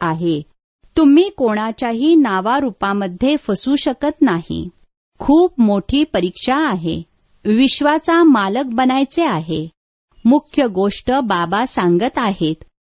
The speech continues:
भाऊ भाऊ समजा. तर मुलांना इतका पुरुषार्थ केला पाहिजे. परंतु चालता चालता कितीतरी ट्रेटर सुद्धा बनतात. इथे देखील असे होते.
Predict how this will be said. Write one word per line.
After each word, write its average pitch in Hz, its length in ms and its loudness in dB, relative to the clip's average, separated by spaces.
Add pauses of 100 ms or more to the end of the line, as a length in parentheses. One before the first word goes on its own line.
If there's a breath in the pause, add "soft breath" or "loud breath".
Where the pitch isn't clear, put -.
(280)
भाऊ 262 520 0
भाऊ 233 460 -2
समजा. 165 640 -2 (760)
तर 349 180 2 (100)
मुलांना 214 680 -2 (100)
इतका 247 420 -4
पुरुषार्थ 208 680 -4 (100)
केला 190 320 -2
पाहिजे. 175 600 -4 (580)
परंतु 214 560 2
चालता 220 580 -2
चालता 175 640 -4 (160)
कितीतरी 262 680 0 (120)
ट्रेटर 214 420 0
सुद्धा 226 540 -2
बनतात. 170 480 0 (640)
इथे 247 340 2
देखील 190 460 -2 (100)
असे 247 400 -2
होते. 165 520 -2